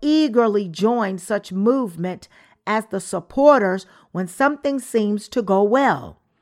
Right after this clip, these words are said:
but they all go away instantly when it does not seem to go that well.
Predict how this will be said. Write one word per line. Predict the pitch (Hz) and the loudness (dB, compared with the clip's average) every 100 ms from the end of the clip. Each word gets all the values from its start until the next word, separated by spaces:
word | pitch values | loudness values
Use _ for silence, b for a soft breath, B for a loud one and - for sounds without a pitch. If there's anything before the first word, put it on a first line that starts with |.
| _ _ _ | _ _ _
but | 170 180 | -8 -8
they | 175 165 - | -6 -8 -2
all | 233 269 285 277 | 4 8 8 6
go | 220 254 254 | 6 6 8
away | 247 240 240 196 | 6 4 0 -2
instantly | 220 208 - 170 139 135 147 b b b | -4 -6 -6 -8 -8 -10 -12 b b b
when | 175 202 | -2 0
it | 196 180 | -2 -4
does | 170 160 | -6 -4
not | 180 202 247 - | -2 0 0 -2
seem | - - 262 220 165 170 b b - | -12 -2 0 0 -2 -6 b b -6
to | 254 | -2
go | 226 240 | 2 4
that | 180 180 156 | 4 0 0
well. | 208 214 139 120 - | 0 0 -2 -8 -18